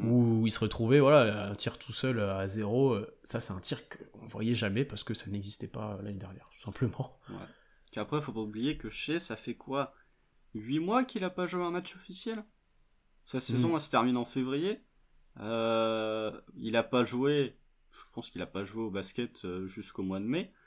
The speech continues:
Speaker 1: Euh, globalement, donc voilà, il a pas joué un match officiel N B A, parce que là, la pré-saison, il a joué quoi, vingt minutes de moyenne à peine, euh, sur trois matchs.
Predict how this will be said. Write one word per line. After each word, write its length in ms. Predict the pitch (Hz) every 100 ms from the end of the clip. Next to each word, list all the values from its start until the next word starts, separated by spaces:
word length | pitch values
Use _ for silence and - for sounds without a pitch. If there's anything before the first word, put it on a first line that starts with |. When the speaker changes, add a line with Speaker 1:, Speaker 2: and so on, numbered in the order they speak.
| _ _ _ -
Speaker 1:
Euh, 560 | 95 95 95 95 98 101
globalement, 640 | 101 104 110 147 175 101
donc 120 | 101
voilà, 160 | 120 180
il 100 | 127
a 80 | 101
pas 180 | 131 131
joué 280 | 131 160
un 80 | 147
match 320 | 123 143 143
officiel 500 | 127 - 113 - 143
N 180 | 110 101
B 120 | 104
A, 20 | 170
parce 120 | 147
que 100 | -
là, 120 | 117 117
la 80 |
pré-saison, 560 | - - 104 - 110 135 - - -
il 60 | 110
a 40 |
joué 180 | 107 113
quoi, 220 | - 135
vingt 140 | 104 107
minutes 300 | 117 147 131
de 80 |
moyenne 320 | 127 131 151 139
à 80 |
peine, 260 | - 156 147 - - _ - -
euh, 260 | 90 95
sur 220 | 104 - -
trois 220 | - 123
matchs. 360 | 156 - -